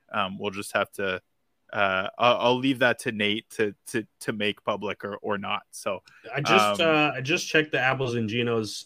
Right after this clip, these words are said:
Speaker 2: dot com site, and it's, it's not listed there.
Speaker 1: Mm-hmm.
Speaker 2: Um,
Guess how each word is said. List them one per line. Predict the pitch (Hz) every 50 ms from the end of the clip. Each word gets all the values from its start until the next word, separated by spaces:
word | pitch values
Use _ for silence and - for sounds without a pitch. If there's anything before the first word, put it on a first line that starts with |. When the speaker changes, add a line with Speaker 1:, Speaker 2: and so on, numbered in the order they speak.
| _ _
Speaker 2:
dot | 123 117 113 110 101 -
com | - 113 107 107 104 104 104 101 101 _ _ _ _ _ _
site, | - - - 120 117 113 110 113 110 - 113
and | 113 113
it's, | 113 110 - - - - _ _
it's | 120 123 - - -
not | 143 143 147 123 113
listed | 120 123 120 - - 127 113 104 98 98
there. | 107 110 120 127 139 151 156 151 - - - _ _ -
Speaker 1:
Mm-hmm. | 127 120
Speaker 2:
Um, | 113 113 110 107 107 107 107 104 104 107 104